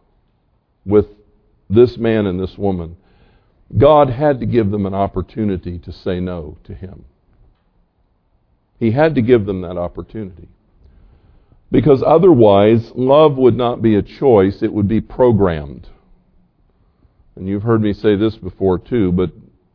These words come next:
you can't have a love relationship with your computer.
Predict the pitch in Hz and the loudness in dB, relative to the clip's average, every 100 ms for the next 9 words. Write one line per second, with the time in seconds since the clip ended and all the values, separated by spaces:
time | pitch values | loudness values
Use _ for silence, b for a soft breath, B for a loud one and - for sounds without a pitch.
0 | - _ - 92 95 - - 147 147 - | -20 _ -14 -8 -6 -8 -10 -6 -6 -8
1 | - 107 117 107 104 101 104 110 104 104 | -20 -8 -2 0 0 0 2 2 2 -2
2 | 98 95 - 87 95 92 87 82 - 82 | -2 -4 -10 -10 -10 -8 -10 -10 -14 -18
3 | - 78 69 | -12 -12 -14